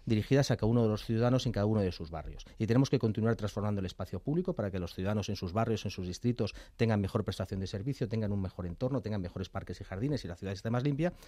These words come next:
Y, por supuesto, también tenemos que afrontar el reto de tener grandes infraestructuras que transformen la realidad de Madrid.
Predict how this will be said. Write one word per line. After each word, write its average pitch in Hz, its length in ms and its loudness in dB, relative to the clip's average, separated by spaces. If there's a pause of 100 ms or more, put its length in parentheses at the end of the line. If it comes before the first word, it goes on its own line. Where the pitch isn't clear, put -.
(120)
Y, 113 100 -2
por 110 120 -4
supuesto, 113 300 -6
también 113 240 -2
tenemos 113 300 -2 (200)
que - 80 -2
afrontar 95 400 -2
el 110 140 2
reto 117 300 2 (260)
de 101 120 0
tener 113 260 2
grandes 135 440 2
infraestructuras 110 580 -6
que 101 80 -8
transformen 101 420 -6
la 95 60 -6
realidad 90 240 -6
de 85 60 -6
Madrid. 82 240 -10